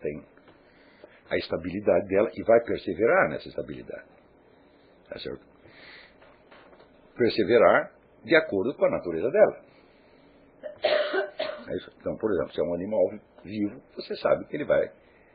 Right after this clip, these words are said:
crescer, se desenvolver, declinar e morrer. Ele vai mudar. Mas ele vai mudar dentro de uma pauta que é até repetitiva, que vai acontecer com o outro, com, é como se fosse um algoritmo, uma sequência de transformação, mas já tá programada. Então,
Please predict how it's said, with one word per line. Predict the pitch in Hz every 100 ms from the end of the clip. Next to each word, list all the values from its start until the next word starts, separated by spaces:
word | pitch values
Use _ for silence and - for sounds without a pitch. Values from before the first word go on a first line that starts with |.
| _ - _
crescer, | 170 160 - 101
se | -
desenvolver, | 95 101 139 175 110 113 135 - _
declinar | - 107 156 123 92
e |
morrer. | 156 208 196 - _ _ _ _ _ _
Ele | - 78
vai | 131
mudar. | 175 175 156 - - - - - _
Mas | 85
ele | 107 127
vai | 147
mudar | 147 156 156
dentro | 165 185
de | 165
uma | 170 190
pauta | - 107 - - - _ _
que | 151
é |
até | 120 110
repetitiva, | 90 - 139 - 254 165
que | 78
vai | -
acontecer | - 92 110
com | - 113
o |
outro, | 123 147 85
com, | - -
é |
como | 90 107
se | 90
fosse | 85
um | 90
algoritmo, | 92 104 139 208 - 71
uma | 71
sequência | 85 95 107 101
de | 113
transformação, | 135 - 147 170 220
mas | 196
já | 90
tá | - 202 - - - -
programada. | - 95 151 180 - - - - - - - -
Então, | 101 120